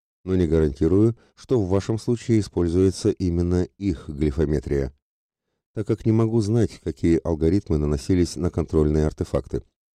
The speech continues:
В любом случае, ищите на территории мелкие металлические объекты, возможно, заглублённые в грунт. С методиками графической глифометрии печатей для кудесников по методам Шпакиных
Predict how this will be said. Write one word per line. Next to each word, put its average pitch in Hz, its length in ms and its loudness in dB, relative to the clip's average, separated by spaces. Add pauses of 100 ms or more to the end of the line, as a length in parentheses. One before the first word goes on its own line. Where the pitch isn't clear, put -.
(220)
В 85 180 -2
любом 87 260 2
случае, 73 540 0 (260)
ищите 110 400 -2
на 90 140 2
территории 92 520 2
мелкие 90 460 0
металлические 82 720 -2
объекты, 71 420 -2 (400)
возможно, 127 720 -2
заглублённые 92 880 0
в 76 80 -4
грунт. 69 320 -4 (840)
С - 140 -12
методиками 82 640 0
графической 82 680 0
глифометрии 80 720 0
печатей 87 640 0
для 80 140 -2
кудесников 80 720 -2
по - 120 -6
методам 80 440 0
Шпакиных 76 640 -4